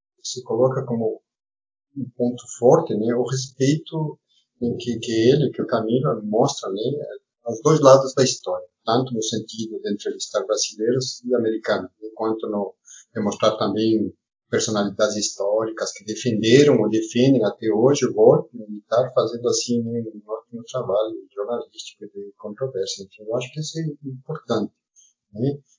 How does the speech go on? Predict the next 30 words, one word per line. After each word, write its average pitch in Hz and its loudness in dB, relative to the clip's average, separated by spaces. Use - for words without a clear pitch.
Porque 120 2
sempre 165 0
digo 127 0
que, 113 -14
que 117 0
a 107 2
verdade, 113 2
<laughs> - -8
este 110 -4
é 113 2
um 120 2
chavão, 101 0
né, 101 -8
sempre 117 -2
vencerá. 120 0
E 117 0
os 127 0
documentos, 156 -2
né, 202 -12
os - -10
documentos 123 -6
de 120 -6
uma 127 -4
forma, 110 0
mesmo 135 4
que 135 2
nós 117 6
possamos 110 0
interpretá-los, - 2
né, 143 0